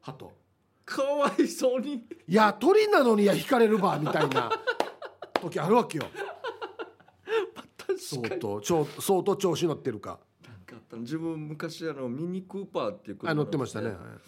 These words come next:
Speaker 2: て。で、あのー、前の方のグリルカバー、カバーじゃない、
Speaker 1: うんうんうん。
Speaker 2: グリルの方だったんですけど、ある日見たら、スズメがもう死骸で入ってて。
Speaker 1: おう。
Speaker 2: <laughs> 多分飛んでる時の、多分ぶつかってるんですよ。
Speaker 1: 当たった。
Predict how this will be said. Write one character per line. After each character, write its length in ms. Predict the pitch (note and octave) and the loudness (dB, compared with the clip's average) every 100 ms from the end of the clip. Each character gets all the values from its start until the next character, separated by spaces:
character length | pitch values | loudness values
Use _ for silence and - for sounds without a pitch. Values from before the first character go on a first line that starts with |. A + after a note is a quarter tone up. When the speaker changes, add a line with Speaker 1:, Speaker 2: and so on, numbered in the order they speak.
| - - - _ _ - | -20 -20 -20 _ _ -14
Speaker 2:
て。 100 | B2+ | -8
で、 60 | C3+ | -6
あ 80 | |
の 120 | A#2+ A#2+ | -4 -4
ー、 680 | A#2 A2+ A2+ G#2+ G#2+ - | -2 -2 -4 -6 -8 -8
前 240 | B2+ E3+ F#3 | -6 -4 -4
の 140 | G3 | -6
方 200 | E3 C3+ | -4 -4
の 340 | G#2+ G2 F2+ - A2+ - - | -4 -4 -8 -12 -18 -18 -18
グ 160 | A#2+ E3 | -12 -8
リ 100 | F3+ | -6
ル 140 | E3+ | -6
カ 160 | E3 D#3+ | -6 -8
バ 300 | D#3+ D#3+ - | -8 -8 -10
ー、 120 | - | -14
カ 140 | - | -10
バ 100 | G#3 | -8
ー 40 | C3 | -6
じ 60 | |
ゃ 40 | G#2+ | -8
な 60 | |
い、 20 | |
Speaker 1:
う 20 | A#2 | -6
ん 40 | |
う 20 | |
ん 20 | |
う 20 | D#3+ | -6
ん。 40 | |
Speaker 2:
グ 60 | E3+ | -6
リ 60 | |
ル 60 | E3 | -6
の 100 | D#3 | -6
方 240 | D3+ A#2 F#2+ | -4 -6 -6
だ 80 | F2 | -10
っ 80 | - | -12
た 120 | G2 | -12
ん 40 | |
で 60 | E2+ | -12
す 60 | |
け 80 | - | -10
ど、 260 | F#2 A#2 - _ _ _ _ | -6 -8 -8 _ _ _ _
あ 140 | G3 | -6
る 100 | A3+ | -4
日 140 | F3+ A#2+ | -4 -6
見 120 | D3 | -6
た 140 | D3 | -8
ら、 180 | A2 F#2 - _ _ _ _ - | -8 -10 -16 _ _ _ _ -18
ス 280 | - - | -10 -8
ズ 140 | F#3+ G3+ | -6 -4
メ 120 | G#3+ | -4
が 140 | G3 | -4
も 140 | F3 A#2 | -4 -6
う 60 | |
死 200 | G#2+ - | -6 -6
骸 180 | D#3+ D#3+ D3+ | -4 -2 -2
で 80 | |
入 180 | D3 D3+ | -4 -6
っ 20 | D3 | -10
て 120 | - | -10
て。 180 | - G2+ B2 B3 - | -6 -6 -4 -6 0
Speaker 1:
お 240 | C#3 D3 | 2 2
う。 100 | C#3 - E4+ | -2 -6 -10
Speaker 2:
<laughs> 180 | - D#4 - | -12 -14 -12
多 80 | D#3 | -14
分 100 | D#3 | -8
飛 200 | A#3+ A#3+ | -6 -4
ん 60 | |
で 100 | A3 | -4
る 80 | D3 | -4
時 200 | - D3 | -6 -8
の、 120 | B2+ | -8
多 140 | - E3+ | -6 -8
分 100 | B2 | -8
ぶ 100 | D#3 | -12
つ 120 | - | -8
か 80 | E3+ | -6
っ 40 | |
て 120 | D#3+ | -4
る 80 | D#3+ | -4
ん 40 | |
で 80 | D3 | -4
す 60 | G#2+ | -6
よ。 80 | G2+ | -8
Speaker 1:
当 60 | |
た 0 | |
っ 0 | |
た。 180 | - _ | -10 _